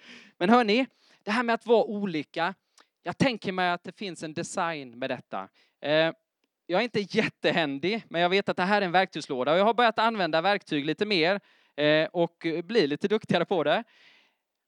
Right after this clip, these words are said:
Men en sak vet jag, att en bra verktygslåda,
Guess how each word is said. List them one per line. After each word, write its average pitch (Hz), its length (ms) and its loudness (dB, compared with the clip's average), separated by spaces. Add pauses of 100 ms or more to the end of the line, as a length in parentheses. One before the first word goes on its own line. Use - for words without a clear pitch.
(120)
Men 214 180 2
en 294 180 4
sak 247 280 2
vet 226 340 0
jag, 170 280 4
att 175 180 -4
en 208 100 0
bra 233 240 4
verktygslåda, 180 1000 0